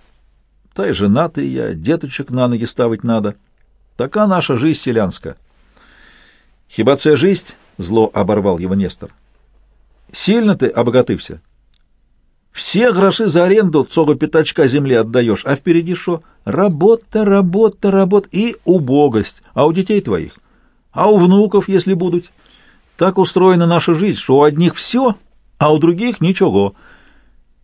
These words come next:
«Чего так устроено? Одни свет бачуть, а другие только темноту.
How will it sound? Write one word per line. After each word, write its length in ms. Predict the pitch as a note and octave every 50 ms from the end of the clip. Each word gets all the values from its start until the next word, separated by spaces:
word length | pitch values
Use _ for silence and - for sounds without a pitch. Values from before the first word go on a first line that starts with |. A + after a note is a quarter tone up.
| _ _ _ _ _ _ _ _ -
«Чего 260 | - F#3 F#3+ G3 G3
так 220 | - - G#2+ -
устроено? 500 | D3 C3 - - B2 - - D2+ - - _ -
Одни 340 | D3+ C#3+ C#3 C#3+ E3+ G3+
свет 320 | F#3+ - G3+ G#3+ A3+ A3 F#3
бачуть, 480 | F#3 G#3+ G#3 G3 - G3+ G3 - - _ _ _ _ _ _ _ _ _ _ -
а 120 | - C#3
другие 280 | C3 C#3 D3+ F3+ G#3+ G3+
только 260 | - G3 G3 F#3 -
темноту. 560 | - - F#3+ F#3 G3+ G#3 G3+ - A#2 D#2+ -